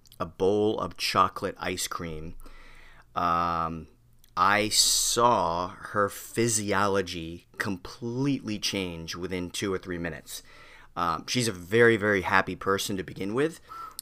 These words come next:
but she was smiling, she had energy, she started talking real fast. We were actually talking about,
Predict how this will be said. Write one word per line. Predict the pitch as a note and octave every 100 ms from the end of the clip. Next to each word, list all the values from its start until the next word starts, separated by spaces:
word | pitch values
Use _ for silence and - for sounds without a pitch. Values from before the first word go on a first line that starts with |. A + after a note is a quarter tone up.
| -
but | F#2+
she | - A2+
was | F#2+ D#2+
smiling, | - - - A2 A2 B2+ C#3 C#3+ C#3 C3+ C3+ C3 B2+
she | A#2+ - F2+ F2+
had | - D#2+ D#2+ - - - -
energy, | D3+ E3+ F3 D3+ D3 C#3+
she | C3+ A#2
started | - - F2+ D#2 -
talking | - C#3 D#3+ D#3 D#3 C#3+
real | C#3+ C3
fast. | - C#3 C3 B2+ B2 A#2+
We | B2+
were | B2+
actually | A#2+ A#2
talking | - G#2+ - G#2
about, | F#2+ F#2 F#2